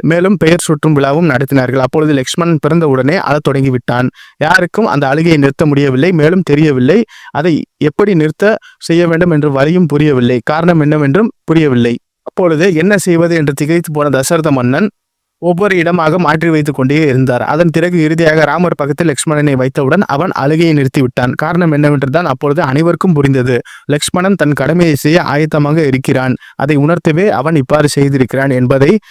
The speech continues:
அவன் உணர்த்தாமலே உணர்த்திவிட்டான். பிறகு அவன் அழுகையை நிறுத்திவிட்டு சிரிக்க தொடங்கிவிட்டான். அன்று முதல் இன்று வரை ராமருக்கு சிறந்த சகோதரனாகவும் இணைப்பிரியாத சகோதரனாகவும் அவன் வாழ்ந்து காட்டியும் உள்ளான். அப்பேற்பட்ட லக்ஷ்மணன் தான் ராமருக்கு இறுதி வரை கூட இருந்து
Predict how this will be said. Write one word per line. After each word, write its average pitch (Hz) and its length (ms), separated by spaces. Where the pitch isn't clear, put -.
அவன் 180 220
உணர்த்தாமலே 165 600
உணர்த்திவிட்டான். 135 720
பிறகு 208 320
அவன் 160 240
அழுகையை 175 380
நிறுத்திவிட்டு 160 500
சிரிக்க 175 320
தொடங்கிவிட்டான். 131 600
அன்று 185 340
முதல் 185 220
இன்று 156 300
வரை 147 220
ராமருக்கு 151 440
சிறந்த 170 400
சகோதரனாகவும் 143 840
இணைப்பிரியாத 156 840
சகோதரனாகவும் 139 760
அவன் 165 240
வாழ்ந்து 151 280
காட்டியும் 147 400
உள்ளான். 127 300
அப்பேற்பட்ட 151 400
லக்ஷ்மணன் 143 420
தான் 151 160
ராமருக்கு 151 500
இறுதி 147 260
வரை 143 240
கூட 151 260
இருந்து 131 420